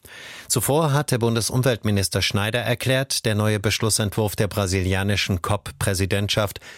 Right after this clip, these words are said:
könne so nicht bleiben. Widerstand meldeten auch mehrere südamerikanische Länder und Pazifikinselstaaten an. Sie mahnten, die Konferenz dürfe nicht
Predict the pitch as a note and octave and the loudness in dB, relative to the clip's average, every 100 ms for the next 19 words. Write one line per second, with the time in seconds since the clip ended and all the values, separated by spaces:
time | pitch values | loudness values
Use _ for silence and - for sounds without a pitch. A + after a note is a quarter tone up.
0 | - - A#2+ A2 G2 G2+ G2 F#2+ F#2+ - | -14 -2 2 2 2 2 2 2 -2 -2
1 | G#2 G#2 F#2+ D#2 - _ _ _ - - | -2 0 0 -2 -4 _ _ _ -20 -18
2 | - - - B2+ C#3+ - D#3 D3 - A#2+ | -18 -10 -2 0 2 0 0 0 0 0
3 | A2+ G#2+ G#2+ G2 G#2 B2 - A2+ G#2+ G#2+ | 0 0 0 2 0 0 0 0 2 2
4 | G2+ G2 G2 G#2+ G2 F#2 F#2 - G2 G#2 | 2 0 0 0 0 0 0 0 0 0
5 | A2+ B2 A2 A#2 A#2 A2+ A2+ - B2 C3+ | 0 0 2 2 2 2 2 0 0 0
6 | - A2 - A#2+ G2+ - A2+ A2 F#2 - | -2 -2 0 0 0 0 0 2 0 0
7 | - E2 E2 F#2+ E2 G2 D#2+ - - - | 0 -2 -2 -2 -2 -2 -4 -8 -18 -20
8 | - - - - G2 F#2+ G#2 B2+ A#2+ A2+ | -20 -18 -6 -2 0 0 -2 0 2 2
9 | A2+ G#2 G2+ G#2 A2 - A2 G2+ G2+ G#2 | 0 0 0 0 0 0 0 0 2 2
10 | B2+ - - | 2 -4 -10